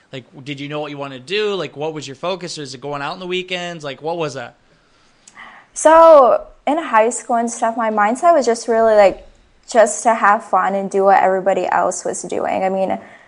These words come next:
Speaker 2: everybody would just be hanging out on the weekends, really doing whatever, getting that job. I remember I actually got a job when I was, I think, a junior in high school, just worked at retail.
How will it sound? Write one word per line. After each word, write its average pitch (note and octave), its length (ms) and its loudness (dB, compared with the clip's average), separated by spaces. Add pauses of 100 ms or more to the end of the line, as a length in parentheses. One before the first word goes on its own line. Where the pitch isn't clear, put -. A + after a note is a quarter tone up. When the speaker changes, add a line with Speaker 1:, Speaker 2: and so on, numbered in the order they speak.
(560)
Speaker 2:
everybody G#3+ 360 6
would G3+ 120 2
just G#3+ 220 -8
be G#3 120 -2
hanging G3 340 -2
out A#3 280 2
on A3+ 80 0
the A3 100 0
weekends, G#3 540 -2
really G#3 240 2
doing G3 180 0
whatever, F#3+ 480 6
getting G3 300 2
that G3 220 0
job. G3 340 0
I F#3+ 60 -2
remember F#3 260 -4
I F3+ 100 0
actually F#3+ 260 -4
got F#3 140 0
a F#3 60 -2
job F#3 400 0
when F#3+ 180 -2
I F3+ 160 -2
was, F3+ 320 -4
I F#3 100 -4
think, F#3+ 200 -8
a G3+ 80 -2
junior F#3 300 -8
in G3 60 -6
high A3 180 0
school, B3 300 2
just G3 200 -4
worked G3 180 0
at G3 160 2
retail. G3 760 2